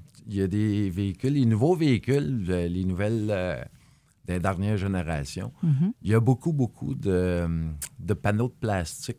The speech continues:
Speaker 1: on va dire, sous le véhicule.
Speaker 2: Oui.
Speaker 1: Fait que des fois, on va les,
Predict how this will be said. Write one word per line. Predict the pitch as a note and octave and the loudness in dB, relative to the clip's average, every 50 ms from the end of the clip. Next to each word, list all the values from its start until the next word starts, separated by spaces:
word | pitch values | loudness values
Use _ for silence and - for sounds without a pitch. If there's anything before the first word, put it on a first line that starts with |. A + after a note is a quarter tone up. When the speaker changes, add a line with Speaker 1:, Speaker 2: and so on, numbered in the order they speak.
| - | -4
Speaker 1:
on | F#2+ F2+ | -4 -2
va | D#2+ D#2 E2 | -2 -2 -4
dire, | D2+ F2 G2 G#2 G#2 G#2+ G#2+ - - - - _ _ _ _ _ | -2 -2 -4 -4 -4 -8 -10 -14 -20 -20 -20 _ _ _ _ _
sous | - - - - - D3 C#3 | -12 -8 -4 2 4 6 6
le | A#2 | 6
véhicule. | F#2+ F#2+ F#2 E2 D#2+ C#2+ - C#2+ D2 - | 6 4 2 0 0 -2 -4 -4 -2 0
Speaker 2:
Oui. | D#3+ D#3+ E3+ E3 | 4 4 6 6
Speaker 1:
Fait | D3+ F#2 | 4 2
que | F2+ | 2
des | F2 A2+ A2+ | 0 0 0
fois, | G#2+ - C#3 C#3+ | 0 0 -2 0
on | D3+ C#3 G2+ | 2 0 2
va | E2+ G2 G2 | 2 2 2
les, | G#2 G2 F2+ | 2 0 -2